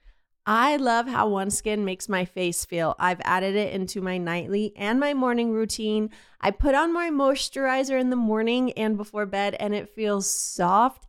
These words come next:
and, you know, not greasy like some other products, and helps my normally dry skin have the love that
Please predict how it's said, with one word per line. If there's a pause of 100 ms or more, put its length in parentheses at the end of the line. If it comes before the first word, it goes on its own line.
and,
you
know, (100)
not
greasy
like
some
other
products, (360)
and
helps
my
normally
dry
skin (360)
have
the
love
that